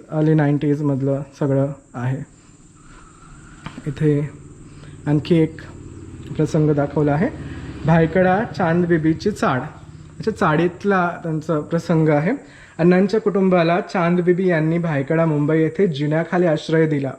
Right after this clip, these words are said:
ओ, तो जिना आणि त्याच्या खाली आश्रय दिला असं दाखवलं आहे. अण्णाभाऊंवर त्यांची विशेष मर्जी, चांदबिबीने त्यांचा सांभाळ केला. अण्णा, चांदबिबी, आईवडील व भावंडे हे असं सगळं चित्र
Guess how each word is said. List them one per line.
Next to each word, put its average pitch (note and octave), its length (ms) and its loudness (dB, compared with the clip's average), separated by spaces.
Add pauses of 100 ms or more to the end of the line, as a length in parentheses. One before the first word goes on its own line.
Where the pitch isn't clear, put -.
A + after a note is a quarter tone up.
ओ, C#3+ 140 -2
तो - 380 -4
जिना C#3+ 340 4
आणि D3+ 180 0
त्याच्या D#3+ 240 -8
खाली D3+ 100 -2
आश्रय C#3 340 -2
दिला C3+ 120 0
असं C3+ 160 -4
दाखवलं C#3 380 -4
आहे. F3+ 140 0 (560)
अण्णाभाऊंवर F#3 600 4
त्यांची F#3 440 0
विशेष F#3 520 0
मर्जी, C#3 400 0
चांदबिबीने D#3 720 0
त्यांचा D#3+ 320 -2
सांभाळ D3 440 0
केला. C3 280 -4 (100)
अण्णा, D3 340 0
चांदबिबी, D3 640 0
आईवडील C#3+ 500 0
व F3 100 2
भावंडे C#3 420 0 (460)
हे D3 60 -2
असं C#3+ 200 -4
सगळं C#3+ 340 0 (560)
चित्र C3+ 260 -4